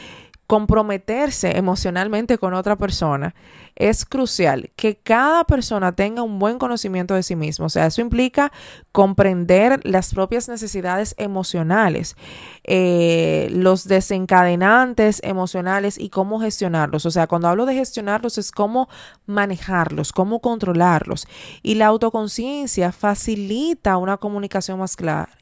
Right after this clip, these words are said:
más clara sobre lo que cada uno necesita en la relación. De eso se trata incluso de,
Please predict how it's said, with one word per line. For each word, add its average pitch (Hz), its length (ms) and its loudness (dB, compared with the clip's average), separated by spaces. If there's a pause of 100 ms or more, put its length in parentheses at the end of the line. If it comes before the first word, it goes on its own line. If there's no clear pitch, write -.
más 185 220 -2
clara 160 420 -2 (360)
sobre 202 320 2
lo 208 140 2
que 208 160 -2
cada 226 260 2
uno 277 140 -4
necesita 220 480 -4
en 220 80 -6
la 202 80 -2
relación. 170 640 -4
De 160 120 0
eso 170 180 -4
se 254 120 0
trata 233 300 -2
incluso 208 340 -8
de, 202 240 -6